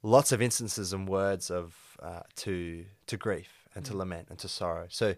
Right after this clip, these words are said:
Speaker 1: thinking through that personally, so how to grieve well for ourselves, how to grieve well for others, thinking about as a church, how can we be empathetic? Um, yeah, ca-, ca-, help, help caring for people, not just like, "You'll be right." <laughs> Just actually helping people.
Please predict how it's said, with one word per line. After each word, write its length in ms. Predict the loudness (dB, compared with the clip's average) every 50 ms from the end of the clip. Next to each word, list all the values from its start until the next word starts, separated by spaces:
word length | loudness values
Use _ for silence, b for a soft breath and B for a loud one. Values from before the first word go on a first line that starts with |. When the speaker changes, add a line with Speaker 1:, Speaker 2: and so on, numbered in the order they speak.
| B B B B
Speaker 1:
thinking 200 | 0 0 0 0 0
through 140 | 0 2 2
that 160 | 2 2 4
personally, 500 | 4 4 4 4 2 0 -2 -2 -4 B B B B B
so 120 | -8 -2 2
how 120 | 4 4
to 80 | 4 4
grieve 260 | 4 2 2 4 4
well 160 | 4 4 4
for 140 | 2 -2 -8
ourselves, 460 | -6 -6 -2 0 0 0 0 0 0
how 140 | 2 4 4
to 100 | 6 4
grieve 280 | 4 2 0 0 0 0
well 220 | 0 2 2 2
for 160 | 0 -4 -8 -6
others, 380 | -2 -2 -2 -2 -2 -4 -6
thinking 240 | -8 -10 -10 -8 -8
about 180 | -8 -8 -8 -6
as 100 | -8 -8
a 60 | -8
church, 500 | -10 -10 -6 -4 -2 -2 -2 -2 -4 -4
how 120 | -4 -4 -4
can 200 | -4 -6 -8 -8
we 180 | -8 -10 -10 b b b b b -10
be 80 | -8
empathetic? 500 | -8 -8 -10 -6 -4 -2 0 0 -2 -2 -6 _ _ _ _ _ -10
Um, 400 | -8 -8 -8 -10 -10 -14 -16 -20 -20 _ _ _ _ _ _ _ _ -4
yeah, 120 | -4 -4 -4 -6
ca-, 240 | -4 -4 -4 -4 -6 -10
ca-, 140 | -10 -8
help, 220 | -8 -8 -8 -12 -6
help 280 | -4 -2 -2 -2 -4 -10
caring 380 | -14 -8 -4 -4 -2 -2 -4 -6
for 120 | -8 -10 -10
people, 300 | -8 -10 -8 -8 -8 -10
not 160 | -10 -8 -8
just 260 | -8 -8 -8 -6 -6
like, 280 | -4 -4 -4 -6 -10 B B B B B B B B B B B B B _ _ _ _ _ 2
"You'll 220 | 8 12 12 12
be 140 | 12 10 4
right." 300 | 2 0 -2 -2 -2 0
<laughs> 1160 | 0 0 0 2 4 6 6 8 10 10 10 10 8 4 -6 -8 -10 0 2 4 4 4 2 -2
Just 220 | -4 -2 0 2
actually 260 | 2 0 0 -2 -4
helping 220 | -4 -4 -4 -4 -6
people. 260 | -6 -6 -6 -6